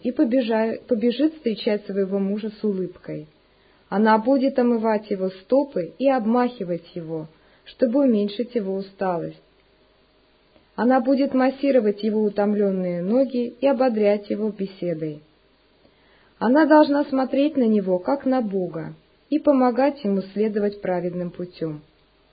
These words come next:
Она должна достичь освобождения. Женщина простёрлась перед йогином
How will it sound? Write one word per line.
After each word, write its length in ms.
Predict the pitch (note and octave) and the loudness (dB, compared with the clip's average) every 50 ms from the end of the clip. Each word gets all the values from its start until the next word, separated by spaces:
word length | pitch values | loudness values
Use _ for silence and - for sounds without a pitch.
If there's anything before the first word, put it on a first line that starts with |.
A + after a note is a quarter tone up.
| _ _ _ _ _ _ _ | _ _ _ _ _ _ _
Она 200 | - F#3+ G3+ G3+ | -2 0 2 2
должна 640 | G3 G3 G#3+ G#3 G#3 G#3+ G#3+ A#3+ B3 C4 C#4 C#4+ C#4 - - _ _ _ - | 4 4 4 4 4 2 2 0 0 0 -2 -4 -6 -12 -20 _ _ _ -4
достичь 500 | G3+ A3+ B3 B3+ B3 - D#4+ F4 F4 - | 0 0 0 0 0 -2 -2 -2 -2 -4
освобождения. 1120 | - B3+ B3 - C4 B3 G#3 A3+ A3+ A3 G3+ F3+ F3 F#3 F3 E3 E3 D#3+ D#3 D3+ D#3 D#3+ D#3+ _ _ _ _ _ _ _ _ _ _ _ _ _ _ _ _ _ _ _ _ _ _ _ _ _ _ _ _ _ - | -8 -6 -2 0 0 0 2 0 -2 -2 -2 -4 -6 -6 -6 -6 -6 -8 -10 -12 -14 -18 _ _ _ _ _ _ _ _ _ _ _ _ _ _ _ _ _ _ _ _ _ _ _ _ _ _ _ _ _ _ -8
Женщина 520 | F#3+ - C4 D#4 F4 E4 - D4 B3+ A3+ | -2 2 2 2 2 2 2 0 0 0
простёрлась 720 | A3 G#3+ A3 A3 G#3+ A3 - - B3+ C4 A#3+ A#3 G#3+ G#3+ | 0 -2 -2 -2 -2 -2 2 2 2 4 4 2 -2 -2
перед 280 | G#3+ - G3+ G3+ F#3 F#3 | -2 -2 0 0 0 0
йогином 600 | G3+ G#3+ B3 C#4+ D4 A3+ B3 A#3+ A3+ A3 G#3 G3+ | -2 -2 0 0 0 0 -2 -2 -2 -2 -4 -6